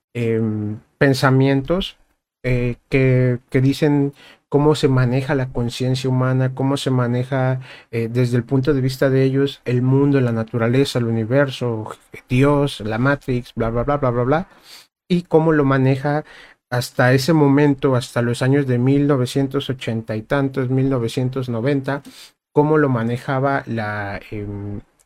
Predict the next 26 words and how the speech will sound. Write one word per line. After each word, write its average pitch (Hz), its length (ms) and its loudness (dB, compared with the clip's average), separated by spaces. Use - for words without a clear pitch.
la 127 100 -2
física - 380 -4
cuántica, 127 500 -4
¿no? 143 180 -4
La, 107 320 -4
la, 95 360 -8
la 101 360 -10
todo 135 120 2
este 135 200 -4
tema, 139 240 0
porque 135 220 -2
él 139 80 4
habla 143 160 4
mucho 143 280 2
de 131 60 2
la 113 120 0
latiz. 170 460 -4
La 120 120 -2
latiz 123 340 -4
es 131 120 -6
un 123 80 -2
concepto 127 640 -4
literalmente 127 720 2
de 117 60 -2
física 131 360 -8
cuántica, 135 560 -4